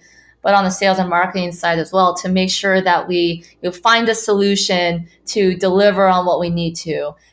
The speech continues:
to really hustle to make it happen. Um, also to be real when we couldn't make it happen.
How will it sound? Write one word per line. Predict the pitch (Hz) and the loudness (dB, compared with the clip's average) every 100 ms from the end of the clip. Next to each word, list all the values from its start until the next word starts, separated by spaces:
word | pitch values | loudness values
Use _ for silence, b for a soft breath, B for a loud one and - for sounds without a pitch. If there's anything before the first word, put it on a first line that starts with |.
| b | b
to | - 196 180 | -2 0 2
really | 233 220 | 4 4
hustle | 220 - 202 - 180 | 2 -4 -4 -2 -2
to | 180 | -2
make | 180 175 170 | -4 -2 -4
it | |
happen. | 160 165 160 - 147 107 143 B B B B | -4 -2 -4 -4 -10 -10 -12 B B B B
Um, | 180 175 175 | 0 0 0
also | 220 302 320 | 2 2 0
to | - | -2
be | 254 254 | 0 0
real | 220 311 294 | 2 4 4
when | 262 | 4
we | 254 | 0
couldn't | - 370 247 | 0 0 0
make | 185 | -2
it | 160 | -4
happen. | 160 127 - 92 - | -4 -6 -8 -12 -14